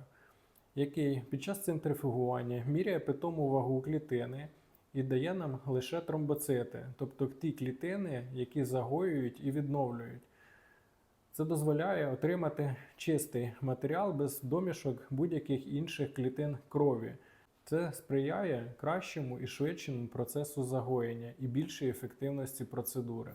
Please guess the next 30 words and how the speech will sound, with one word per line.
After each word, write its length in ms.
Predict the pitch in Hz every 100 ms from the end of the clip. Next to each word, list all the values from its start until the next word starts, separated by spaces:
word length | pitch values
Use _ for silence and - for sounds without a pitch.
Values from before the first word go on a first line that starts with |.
| 127 _ _ -
І 100 | 160
останнє, 640 | 160 - 135 123 113 120 - - _
це 140 | - 131
швидкість 720 | - 185 202 - 123 - - - _ _ _ _ _
та 220 | 139 123
зручність 560 | 113 139 190 151 135 -
процедури. 680 | 139 139 139 123 120 117 - - - - _
Ця 140 | - 160
процедура 640 | 165 156 151 151 214 180
є 220 | 127 151
амбулаторною, 960 | 156 151 156 151 156 143 123 117 117 127 110 -
тому 240 | 135 170 185
вона 220 | 156 147
зручна 480 | 139 143 - 156 139
для 180 | 131
пацієнта 720 | 131 135 - 147 196 208 135 123 131
і 20 |
не 140 | 135
займає 460 | 131 135 143 185 160
багато 480 | 131 123 135 135 127
часу. 540 | - 123 117 - 131 131 - _ _ -
Отже, 420 | 135 117 113 113
як 220 | 131 131 -
підсумок 480 | 214 - 160 143
всьому 300 | - 151 165
вище 320 | 151 143 - 131
сказаному, 600 | - 185 196 143 117 120
система 640 | - - 190 196 156 147
Arthrex 480 | 151 139 127 - 175
Angel 240 | 180 135